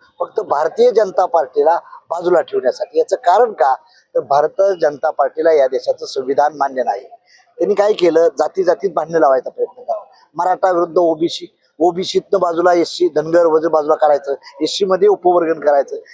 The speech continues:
हे जे वाद पेटावलं आणि शेतकऱ्याच्या आर्थिक मुद्द्यापासून बाजूला भायकवायचं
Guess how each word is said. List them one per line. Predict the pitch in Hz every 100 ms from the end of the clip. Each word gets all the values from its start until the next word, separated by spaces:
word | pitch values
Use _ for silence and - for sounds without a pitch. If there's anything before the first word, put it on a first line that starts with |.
| - -
हे |
जे | 196
वाद | 196 139 185 196
पेटावलं | 196 - 156 131 127 - - -
आणि | -
शेतकऱ्याच्या | - - 202 - 175 170 185 185
आर्थिक | 160 147 208 185
मुद्द्यापासून | 156 131 160 147 - 170
बाजूला | 131 147 185
भायकवायचं | 156 131 - 127 113 -